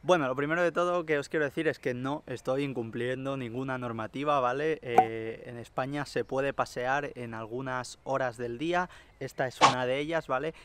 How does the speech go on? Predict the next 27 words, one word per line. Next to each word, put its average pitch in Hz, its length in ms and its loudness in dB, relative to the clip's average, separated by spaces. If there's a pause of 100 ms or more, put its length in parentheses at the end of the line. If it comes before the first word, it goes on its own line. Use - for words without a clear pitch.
(140)
Y 135 160 -4
estoy, 123 400 -2
eh, 117 200 -6
dando 127 240 -2
un 127 120 -4
paseo 160 560 0
a 117 160 -6
menos 147 400 -4
de 127 100 -6
un 135 140 -6
kilómetro 127 560 -2
de 123 200 0
mi 120 160 -8
casa, 165 440 0 (200)
con 113 200 -2
lo 113 100 -2
cual 143 400 2 (260)
todo 139 220 0
está 120 220 -2
correcto, 151 540 2
¿vale? 151 260 0
Simplemente, 147 720 0 (180)
eh, 117 280 -6
ahora 139 240 0
mismo 123 360 -2
estoy 131 400 -2
parado, 143 560 4